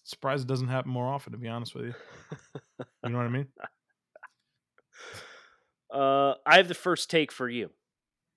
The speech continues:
Speaker 1: Okay. I have a
Speaker 2: And it
Speaker 1: feeling this
Speaker 2: comes
Speaker 1: is off script.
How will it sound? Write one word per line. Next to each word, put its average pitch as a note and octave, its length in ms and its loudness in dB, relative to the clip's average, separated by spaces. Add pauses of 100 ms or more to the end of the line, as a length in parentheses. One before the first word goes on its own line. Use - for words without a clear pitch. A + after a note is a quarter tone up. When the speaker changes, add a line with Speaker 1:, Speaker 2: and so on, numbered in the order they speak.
(440)
Speaker 1:
Okay. B2+ 240 -4 (840)
I C#3+ 60 8
have D3 80 8
a C#3 40 0
Speaker 2:
And B2+ 60 -4
it A#2 40 -8
Speaker 1:
feeling D3+ 180 4
this C#3+ 220 4
Speaker 2:
comes - 20 -2
Speaker 1:
is B2+ 120 0
off C3 200 6
script. - 420 -6